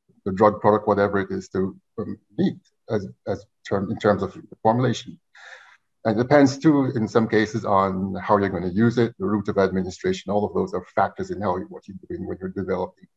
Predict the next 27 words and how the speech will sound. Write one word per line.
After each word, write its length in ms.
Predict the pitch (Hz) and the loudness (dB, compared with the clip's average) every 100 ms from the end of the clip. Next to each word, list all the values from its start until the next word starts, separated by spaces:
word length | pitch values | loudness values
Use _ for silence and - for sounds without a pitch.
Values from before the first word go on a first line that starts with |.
| - | -20
a 40 | - | -12
formulation. 600 | - 98 95 104 110 104 104 _ - - - - | -8 -8 -8 -12 -12 -14 -16 _ -20 -20 -20 2
But 120 | 135 | 4
the 160 | 143 147 | 4 6
actual 340 | 156 190 202 | 4 4 0
components 580 | 196 165 131 117 107 - | 0 0 2 4 2 2
are 180 | 101 98 _ _ - - - | 0 0 _ _ -14 -12 -8
pretty 160 | 107 | -6
critical, 520 | 92 98 92 117 156 | -4 -6 -4 -2 0
and 140 | 110 101 | 0 -2
some 200 | - 143 | -2 -2
are, 240 | 120 - | -2 -2
are, 160 | 117 107 | -2 0
you 100 | 107 | -2
know, 180 | 101 101 | -6 -2
have 240 | 104 95 | 0 0
different, 360 | 107 101 107 98 | -2 -2 -4 0
um, 300 | 104 98 98 _ _ _ _ | 2 2 -2 _ _ _ _
risk 340 | 92 175 180 | 0 0 0
factors 520 | - 131 107 - 98 95 | -2 2 2 0 -6 -6
associated 560 | 90 104 101 95 95 | 0 0 0 -2 -2
with 180 | 92 92 | -2 -2
them 140 | 92 | -4
in 140 | 90 90 | -6 -6
terms 340 | 104 90 90 | -4 -4 -4
of, 180 | 90 95 92 | -4 -4 -4
um, 280 | 92 90 | -6 -6